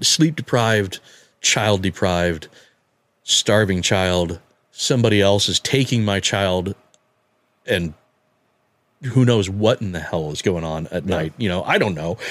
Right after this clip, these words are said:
Speaker 1: So yeah, I, I lost my mind. I couldn't think. I couldn't.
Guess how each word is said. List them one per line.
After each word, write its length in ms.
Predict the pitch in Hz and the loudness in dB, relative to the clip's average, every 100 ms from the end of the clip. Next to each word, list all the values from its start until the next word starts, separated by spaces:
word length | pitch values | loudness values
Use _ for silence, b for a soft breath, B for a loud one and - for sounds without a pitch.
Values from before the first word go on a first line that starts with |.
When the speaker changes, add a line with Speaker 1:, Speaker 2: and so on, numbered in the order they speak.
| B | B
Speaker 1:
So 220 | - 151 120 | 0 2 4
yeah, 280 | 135 92 80 | 4 2 0
I, 220 | 127 127 | 0 0
I 80 | 143 | 0
lost 280 | 147 107 - | 2 2 0
my 60 | 92 | -2
mind. 320 | 90 78 71 | -2 -4 -4
I 100 | 101 | -2
couldn't 480 | 104 - 120 98 90 | -2 0 -2 -2 -4
think. 320 | - 127 151 - | -2 0 0 -2
I 100 | 95 | -6
couldn't. 320 | 90 104 90 | -4 -2 -2